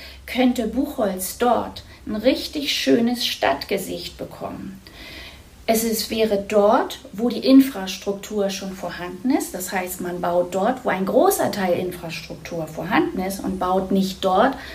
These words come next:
auf die grüne Wiese, wo erst neue Infrastruktur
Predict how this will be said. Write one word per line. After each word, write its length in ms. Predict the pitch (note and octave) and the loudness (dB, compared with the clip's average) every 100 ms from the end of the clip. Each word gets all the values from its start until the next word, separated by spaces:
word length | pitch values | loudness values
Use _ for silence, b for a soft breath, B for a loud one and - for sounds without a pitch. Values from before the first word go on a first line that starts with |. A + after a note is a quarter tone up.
| B | B
auf 160 | - - | -10 -8
die 140 | F#3 | -4
grüne 320 | G3+ F#3+ F3 | 2 4 4
Wiese, 340 | G3 G3+ A#3 A#3 B B B | 0 2 2 2 B B B
wo 100 | G3+ | 2
erst 340 | G#3 F#3+ F#3+ - | 4 2 -2 -2
neue 320 | G3 F#3+ G3+ | 0 2 2
Infrastruktur 840 | - G3+ F#3+ F#3 - - - F#3 | 0 -2 -4 -6 -6 -8 -6 -6